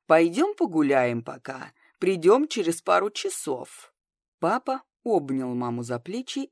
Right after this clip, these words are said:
и повел на выход, обернувшись. «Надеюсь, ты еще здесь будешь. И оставь свой адрес, что ты все прячешься от нас?»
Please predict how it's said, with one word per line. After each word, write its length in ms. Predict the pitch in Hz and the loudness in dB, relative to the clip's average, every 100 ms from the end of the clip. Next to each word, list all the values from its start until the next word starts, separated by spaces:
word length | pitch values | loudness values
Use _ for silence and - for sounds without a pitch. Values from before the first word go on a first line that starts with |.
| - | -6
и 100 | 285 | -2
повел 360 | 302 285 294 | -2 0 0
на 160 | 285 302 | 0 0
выход, 540 | 214 131 - - - - | -2 -8 -10 -16 -16 -12
обернувшись. 1000 | - 170 165 135 117 - - - - - _ _ _ _ - | -4 -2 0 -2 -8 -12 -16 -16 -20 -20 _ _ _ _ -8
«Надеюсь, 640 | 185 190 190 214 220 226 | 0 0 0 -2 -2 -4
ты 120 | - 240 | -6 -4
еще 380 | 233 240 294 | -4 -4 -4
здесь 280 | 269 302 320 | -2 0 0
будешь. 680 | 254 160 120 - - - - _ _ _ _ _ | 0 -6 -6 -10 -14 -16 -18 _ _ _ _ _
И 100 | - 214 | 2 4
оставь 420 | 226 - 330 349 | 4 4 2 2
свой 340 | - 311 349 | -4 -2 2
адрес, 560 | 226 139 127 - - - | 2 0 -2 -8 -12 -16
что 280 | - - 302 | -12 -4 0
ты 120 | 370 | 0
все 180 | - 392 | 0 0
прячешься 720 | 403 403 139 - 139 - 135 | 2 4 2 0 -10 -4 -2
от 140 | 123 - | -2 -4
нас?» 460 | 127 120 - - | -10 -10 -12 -14